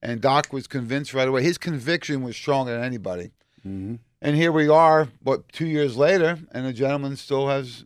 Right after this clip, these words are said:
Speaker 1: no cancer. Not making any claims here, of course, but this is what I saw. And I've seen this thousands of times to the point you're not even shocked anymore. You actually expect it.
Speaker 2: <laughs> Yeah, exactly.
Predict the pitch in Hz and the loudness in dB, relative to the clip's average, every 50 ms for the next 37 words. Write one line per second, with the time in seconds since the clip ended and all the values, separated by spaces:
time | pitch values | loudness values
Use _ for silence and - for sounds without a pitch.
0 | _ - 120 120 123 127 131 - - 165 170 202 202 - - 101 90 101 113 127 | _ -12 -8 -6 -4 -4 -4 -6 -4 -4 -4 -4 -4 -6 -8 -8 -8 -6 -4 -6
1 | 131 - 135 143 143 - 156 147 143 135 - - - 185 214 240 233 143 139 135 | -4 -4 -2 -4 -2 -2 -2 -2 -2 -2 -4 -2 -2 0 0 0 -2 0 0 0
2 | 117 98 - - - 123 131 147 - - 139 131 117 - _ _ _ _ _ _ | 0 0 -2 -2 0 0 0 0 0 -2 -2 -2 -2 -4 _ _ _ _ _ _
3 | - 156 - - 156 139 139 135 135 139 143 139 - - 127 110 107 101 - _ | -10 -10 -8 -8 -6 -2 0 0 2 2 0 -2 -2 -4 -2 -2 -2 -2 -4 _
4 | _ _ _ _ - - 131 135 139 - - 151 143 139 139 127 - - - 131 | _ _ _ _ -8 -4 -2 -2 -2 -2 -4 -4 -4 -2 -2 -4 -6 -4 0 2
5 | 131 139 139 143 131 117 127 127 113 113 98 - - 120 110 104 98 90 92 - | 4 4 4 4 0 -2 -6 -8 -8 -8 -10 -8 -6 -4 -4 -4 -4 -6 -8 -10
6 | - 120 110 107 - - 131 131 123 120 127 - _ _ _ _ _ _ _ - | -8 -8 -8 -8 -6 -6 -4 -4 -2 -2 -4 -8 _ _ _ _ _ _ _ -8
7 | - 135 143 143 143 135 117 123 120 110 - - - 143 156 180 - - 139 120 | -4 -2 0 2 2 0 0 -4 -8 -10 -8 -4 -4 -4 -4 -4 -8 -8 -8 -8
8 | 117 110 110 113 113 113 127 127 135 - - - 113 98 - - - - - - | -8 -8 -8 -8 -6 -4 -4 -4 -4 -4 -6 -10 -10 -10 -10 -10 -6 -4 -4 -4
9 | - - 107 98 139 - - - - - - - - - - 165 143 101 117 107 | -4 -6 -6 -6 -6 -6 -4 -8 -8 -8 -8 -16 -10 -4 -2 -2 -2 -4 -6 -6
10 | 107 170 180 151 - 98 82 | -4 -4 -4 -4 -6 -8 -10